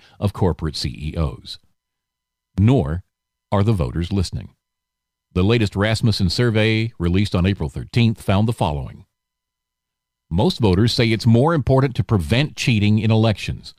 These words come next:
than to make it easier to vote. And by more than two, a two-to-one margin, they re-, reject claims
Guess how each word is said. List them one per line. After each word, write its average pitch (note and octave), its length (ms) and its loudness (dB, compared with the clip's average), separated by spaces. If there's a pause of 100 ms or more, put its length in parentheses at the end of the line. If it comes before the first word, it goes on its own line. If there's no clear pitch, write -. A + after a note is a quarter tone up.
(260)
than F2+ 100 0
to F2 80 2
make F2 180 2
it G#2+ 80 2
easier D#2 360 -2
to A2 100 2
vote. F#2+ 320 0 (100)
And F#2+ 300 0 (500)
by G2 140 0
more G#2+ 220 2
than F2+ 240 0
two, A#2+ 320 0
a E2 100 -2
two-to-one G#2+ 500 2
margin, F#2 480 0 (540)
they F#2 240 0
re-, D#3+ 200 0 (200)
reject G#2+ 640 0
claims D#2+ 540 -2